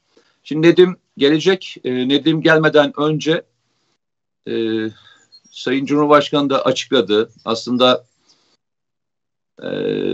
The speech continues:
şeyin de çok sıklıkla yazdığı, e, Nedim'in de yazdığı, benim de anlatmaya çalıştım.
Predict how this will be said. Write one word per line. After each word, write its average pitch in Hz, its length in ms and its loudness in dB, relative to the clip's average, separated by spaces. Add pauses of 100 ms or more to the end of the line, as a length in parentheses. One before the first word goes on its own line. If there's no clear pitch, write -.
(520)
şeyin 135 320 4
de 117 180 8
çok - 240 0
sıklıkla 123 600 2
yazdığı, 107 680 2 (680)
e, - 100 -20 (480)
Nedim'in 117 420 0
de 123 60 6
yazdığı, 98 560 2 (540)
benim 135 220 4
de 143 140 6
anlatmaya 131 460 -2
çalıştım. 104 520 -10